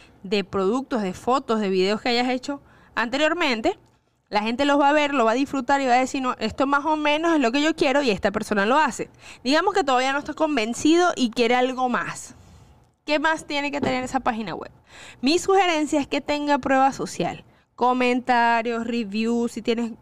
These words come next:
Google Review, colocarlos también, porque eso que se llama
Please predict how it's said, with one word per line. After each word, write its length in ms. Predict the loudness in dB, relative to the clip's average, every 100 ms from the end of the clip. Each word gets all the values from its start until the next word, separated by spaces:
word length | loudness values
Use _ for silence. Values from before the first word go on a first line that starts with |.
| -16
Google 600 | -14 -10 -6 0 0 2
Review, 520 | 0 0 2 4 2 -6 -20 -20 _
colocarlos 680 | 0 2 0 0 0 0 0
también, 500 | 0 0 -2 -2 -4 -12 _ _ _ _ _ _ _ _
porque 400 | -2 -2 0 -2
eso 180 | -2 -6
que 120 | -10
se 140 | -10 -2
llama 340 | -2 -2 -8